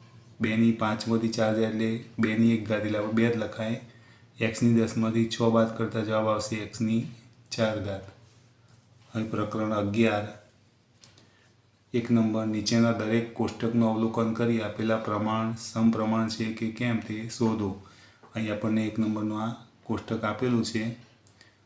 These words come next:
તો અહીંયા એક્સ, વાય એ દસ,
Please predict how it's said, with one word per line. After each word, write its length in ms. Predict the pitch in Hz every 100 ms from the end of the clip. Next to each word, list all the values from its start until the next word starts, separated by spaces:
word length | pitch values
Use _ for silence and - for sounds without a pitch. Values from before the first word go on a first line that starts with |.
| _ _
તો 80 | 113
અહીંયા 220 | 110 113
એક્સ, 560 | 110 110 110 - - - 113
વાય 360 | 113 113 120 - - _ 107
એ 80 |
દસ, 440 | 107 113 113 113